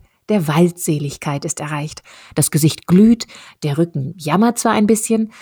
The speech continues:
aber dann im Zug zurück sehe ich an mir und meinen lieben Erschöpften, das lässt sich bestimmt noch mal wiederholen. Da kann man glatt süchtig werden. Ein Jahr mit vielen geschenkten Momenten Waldseligkeit.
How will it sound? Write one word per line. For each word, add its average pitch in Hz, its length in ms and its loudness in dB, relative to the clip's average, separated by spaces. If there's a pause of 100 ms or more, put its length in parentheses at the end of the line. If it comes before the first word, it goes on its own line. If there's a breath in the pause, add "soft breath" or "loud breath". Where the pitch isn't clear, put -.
(220 loud breath)
aber 180 160 2
dann 254 160 2
im 294 160 -4
Zug - 280 2
zurück - 360 0 (320 soft breath)
sehe 185 260 4
ich - 180 -6
an 143 140 -6
mir 247 380 -2
und 233 280 -4
meinen 156 360 0
lieben 190 320 -2
Erschöpften, 190 720 -4 (360)
das - 160 -10
lässt 208 240 -2
sich 175 140 -6
bestimmt - 480 -6
noch 220 120 -4
mal 208 120 2
wiederholen. 151 640 -4 (260)
Da 175 80 -8
kann 151 160 -6
man 147 140 -4
glatt 240 240 -6
süchtig - 400 -6
werden. 151 420 -6 (760 loud breath)
Ein 240 220 2
Jahr 151 520 -4
mit 175 160 -6
vielen 220 480 0
geschenkten 165 640 -2
Momenten 156 760 -4
Waldseligkeit. 147 1040 -6